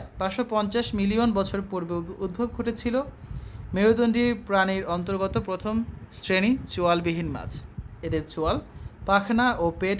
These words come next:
অনুপস্থিত ছিল। এরপর উদ্ভব ঘটে কোমল আস্থিযুক্ত ও কাঁটাযুক্ত মাছ, যাদের দেহে ফুলকা ছিদ্র সরাসরি বাহিরে উন্মুক্ত থাকে ও ফুলকা ছিদ্র অপারকুলাম দ্বারা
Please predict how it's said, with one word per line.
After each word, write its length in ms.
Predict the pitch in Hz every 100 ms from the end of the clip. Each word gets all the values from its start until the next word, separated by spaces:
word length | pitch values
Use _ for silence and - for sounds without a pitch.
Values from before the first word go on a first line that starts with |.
| -
অনুপস্থিত 460 | 175 185 185 202 190
ছিল। 200 | - 139 - - - - - -
এরপর 360 | 247 247 185 247 - - - - - - 214
উদ্ভব 260 | 226 262 269
ঘটে 320 | 269 262 196 262 - -
কোমল 380 | 208 214 233 226
আস্থিযুক্ত 680 | 208 202 233 220 208 196 -
ও 160 | 220 165
কাঁটাযুক্ত 520 | 165 180 202 208 208
মাছ, 280 | 214 170 220 - - - -
যাদের 340 | 165 165 180 160
দেহে 260 | 147 151 262 - - - - - - -
ফুলকা 400 | 240 262 262 277
ছিদ্র 320 | 269 214 87 214
সরাসরি 500 | 269 208 185 185 185 180
বাহিরে 380 | 170 170 214 233
উন্মুক্ত 260 | 190 180 180 180
থাকে 240 | 175 190 254 - - - - - - - - -
ও 60 | 175
ফুলকা 320 | 175 220 226 247
ছিদ্র 340 | 247 214 208 262 285 - -
অপারকুলাম 540 | 175 208 208 202 196 190
দ্বারা 220 | 165